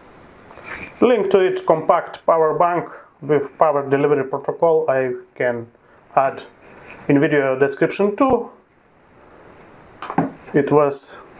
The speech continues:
bought from AliExpress internet shop. And now let's shut down laptop.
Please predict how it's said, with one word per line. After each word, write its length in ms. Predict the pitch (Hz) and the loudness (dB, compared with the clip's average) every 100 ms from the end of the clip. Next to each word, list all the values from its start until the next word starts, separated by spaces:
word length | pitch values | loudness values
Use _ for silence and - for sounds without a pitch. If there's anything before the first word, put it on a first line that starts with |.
| - - - - - - | -18 -18 -18 -20 -20 -6
bought 400 | - - 208 202 | 2 4 4 0
from 760 | - - - - 156 160 170 170 | -8 -10 -12 0 2 2 0 0
AliExpress 680 | 151 139 139 - 165 160 - | 0 0 -2 0 2 2 -2
internet 460 | 131 135 131 139 139 | -4 0 0 0 2
shop. 360 | 226 175 - - - - - - - - - - - | 2 2 -4 -20 -20 -20 -20 -20 -8 -8 -8 -6 -2
And 360 | 175 190 170 | 0 2 2
now 480 | 160 165 175 165 165 - - | 2 2 0 -2 -6 -10 0
let's 420 | 151 147 - - | 2 2 -2 -4
shut 180 | - 131 | -4 0
down 320 | 139 135 127 | 2 0 -2
laptop. 460 | 127 - 220 262 | -4 0 0 0